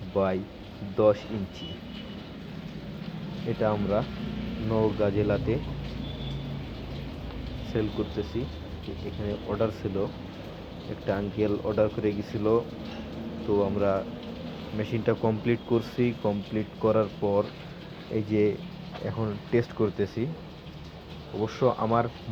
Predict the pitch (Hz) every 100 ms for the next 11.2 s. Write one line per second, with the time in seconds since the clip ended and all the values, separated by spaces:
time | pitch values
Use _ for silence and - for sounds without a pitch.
0 | 110 117 135 123 110 101 120 - - -
1 | - - 117 110 117 113 113 110 113 117
2 | 120 - - - - - 120 120 117 -
3 | 117 120 - - - - - 117 - -
4 | - - - - - - 135 - - 127
5 | 120 110 120 120 - 113 117 117 113 120
6 | 113 113 117 - 113 - - 101 117 -
7 | - - - - - - - - - -
8 | - - - - - - - - - -
9 | - - - - - 120 110 113 113 110
10 | 123 120 113 117 117 - 107 - 131 -
11 | 104 -